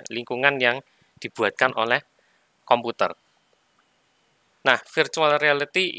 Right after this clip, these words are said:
ini memberikan, eh, pengalaman baru bagi para usernya, ya. Eh, user bisa berinteraksi dengan objek tertentu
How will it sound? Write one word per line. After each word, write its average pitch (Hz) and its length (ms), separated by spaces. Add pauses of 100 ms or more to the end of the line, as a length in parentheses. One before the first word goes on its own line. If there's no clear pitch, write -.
ini 175 340
memberikan, 147 760 (360)
eh, 127 240
pengalaman 135 960
baru 131 560
bagi 117 400
para 117 320
usernya, 104 560 (640)
ya. 101 240 (420)
Eh, 107 240 (160)
user 120 300
bisa 135 260
berinteraksi 123 720
dengan 117 560 (160)
objek - 400
tertentu 175 640